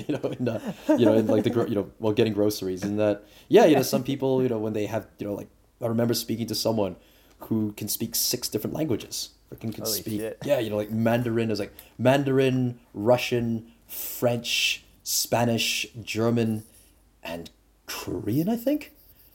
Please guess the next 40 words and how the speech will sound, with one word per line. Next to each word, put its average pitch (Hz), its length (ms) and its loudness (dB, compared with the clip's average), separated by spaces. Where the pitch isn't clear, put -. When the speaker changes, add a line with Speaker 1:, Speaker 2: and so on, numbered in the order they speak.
Speaker 1:
And 151 340 6
Speaker 2:
Oh, - 20 -2
wow. 127 120 -4
Speaker 1:
yeah, 185 200 6
just, - 220 -2
just, 165 220 2
you 196 80 0
know, 196 140 -4
full 185 200 4
on 147 120 6
polyglot, - 420 0
incredible 156 640 4
person. - 380 -4
And, 131 640 2
like, 110 120 -6
for 127 120 0
myself, 123 500 4
you - 60 -16
know, - 80 -12
right 104 220 -4
now 104 340 -2
learning 104 260 -2
Mandarin 120 440 4
and 107 120 2
I 107 60 0
meet 127 200 -2
this 123 120 -6
person, - 380 -4
I 113 60 -12
think, 110 260 -16
you - 140 -12
know, - 60 -10
what 104 180 0
have 123 120 2
I 127 100 4
been 120 260 -4
doing 123 160 4
with 117 80 0
my 120 120 6
life? - 360 -2